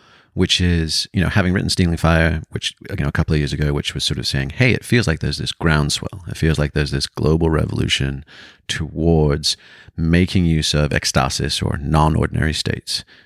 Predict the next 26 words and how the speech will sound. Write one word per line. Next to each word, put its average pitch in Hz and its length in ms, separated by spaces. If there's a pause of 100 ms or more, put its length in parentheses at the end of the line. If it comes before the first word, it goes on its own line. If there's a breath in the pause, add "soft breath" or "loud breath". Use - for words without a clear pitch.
to 71 260
forge 82 460
culture 73 760
and 69 140
forge 73 380
the 69 80
way 65 200
forward - 480 (280)
for 78 340
all 85 140
of - 80
us," - 260 (300)
right, 69 240
globally. - 460 (440 loud breath)
Um, 73 240
and 71 120
even 71 200
in 69 160
focusing 76 380
on 71 100
Burning 87 300
Man, 78 180
we 73 80
weren't 76 220
focusing 71 420
on 69 240